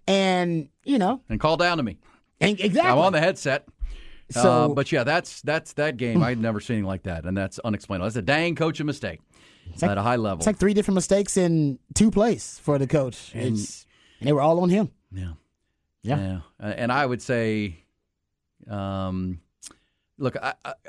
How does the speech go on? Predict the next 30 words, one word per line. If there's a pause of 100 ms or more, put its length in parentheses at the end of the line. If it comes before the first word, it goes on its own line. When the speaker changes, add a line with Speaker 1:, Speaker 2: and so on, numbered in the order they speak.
Speaker 2:
I
always
think
of
it,
and
I,
I
always
do
this,
but
I
was
thinking
of
it
like,
"Well,
what
if
that
had,
what
if
that
had
happened
here,
Rod?